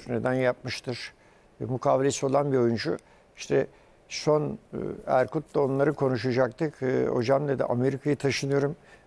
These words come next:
Ben," dedi, "yerleşeyim, sana," dedi, "bilgi veririm o konularda. Bütün geniş bilgiyi, en, e, içerlikliyi oradan alırsın." Ama şu anda mukavelesi de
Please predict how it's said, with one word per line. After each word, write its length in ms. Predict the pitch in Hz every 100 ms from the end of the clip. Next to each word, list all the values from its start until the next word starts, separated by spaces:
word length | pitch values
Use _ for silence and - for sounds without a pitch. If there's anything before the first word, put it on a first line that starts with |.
| -
Ben," 220 | 131 131
dedi, 160 | 127 127
"yerleşeyim, 600 | 127 143 139 135 147 143
sana," 320 | - 131 123
dedi, 240 | 120 120 120
"bilgi 340 | 120 120 123
veririm 320 | 139 143 139
o 60 | 120
konularda. 640 | - 117 113 113 113 147
Bütün 220 | 127 -
geniş 380 | 123 135 139 -
bilgiyi, 260 | 123 117 147
en, 340 | - 165 147 135 - _ - -
e, 160 | 143 147
içerlikliyi 680 | - - 139 123 120 - 156
oradan 300 | 160 139 151
alırsın." 360 | 131 104 -
Ama 180 | 208 226 - - - -
şu 180 | -
anda 180 | 135 107
mukavelesi 580 | 143 143 147 135 135 151
de 160 | 139